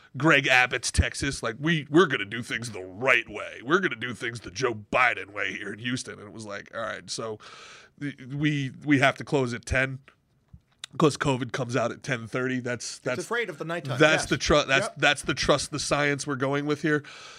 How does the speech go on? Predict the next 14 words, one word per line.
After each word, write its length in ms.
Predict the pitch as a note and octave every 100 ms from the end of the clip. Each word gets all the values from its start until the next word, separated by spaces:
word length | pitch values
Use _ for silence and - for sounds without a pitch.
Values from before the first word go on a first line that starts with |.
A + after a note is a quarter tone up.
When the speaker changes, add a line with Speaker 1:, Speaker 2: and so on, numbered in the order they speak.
| - -
Speaker 1:
All 120 | F3+
right, 240 | D#3+ C3+ - -
fine. 420 | - D3 C#3+ C3+ - - - -
So, 400 | - G3+ F#3+ F#3
um, 460 | F#3 F3+ F3 F3 D#3+ _ - - -
I, 180 | E4+ - A3+
look, 260 | C4 C4 -
I'm 260 | A3+ D4+ C4
gonna 220 | B3 A3
say 540 | - G3+ F#3+ F3+ D#3+ -
I'm 260 | E3 G3+ B3
gonna 220 | A3 G3
give 240 | E3 E3+ D3
Houston 680 | D#3 D3+ - D3+ C3 A#2+